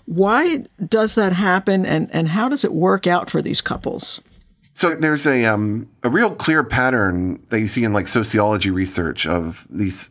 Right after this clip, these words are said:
Speaker 2: patterns of fatal attraction, that if there's something you don't like about yourself, and then you see it in someone else,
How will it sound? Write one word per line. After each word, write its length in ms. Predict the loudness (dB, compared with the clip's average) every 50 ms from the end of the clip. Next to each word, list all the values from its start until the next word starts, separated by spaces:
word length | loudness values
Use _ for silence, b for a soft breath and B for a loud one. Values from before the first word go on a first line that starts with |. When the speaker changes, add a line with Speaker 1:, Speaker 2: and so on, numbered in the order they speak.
| -6
Speaker 2:
patterns 320 | -4 -2 0 0 -2 -2 -4
of 80 | -4
fatal 340 | -4 -2 -2 0 0 0 0
attraction, 720 | -2 -2 -2 -2 -2 -4 -4 -6 -6 -6 -8 -8 -12 -14 B B B B B B B B B B _
that 380 | -2 0 0 0 -2 -4 -4 -4
if 180 | -4 -2 0
there's 180 | 0 0 0 0
something 380 | 0 -2 0 0 0 0 0
you 160 | 0 0 0 0
don't 320 | 0 0 0 0 0 0
like 220 | 0 0 0 0
about 260 | 0 0 0 -2 -2 -2
yourself, 760 | -4 -4 -4 -4 -4 -6 -6 -10 -16 -20 -20 -20 -20 -20 B B B B B B B B B B -6
and 140 | -2 0 0
then 120 | 2 2
you 100 | 2 0
see 220 | 0 0 2 2 2
it 80 | 2
in 120 | 2 0 0
someone 320 | 0 0 0 0 0 0
else, 560 | -2 -4 -6 -10 -10 -8 -6 -6 -6 -6 -8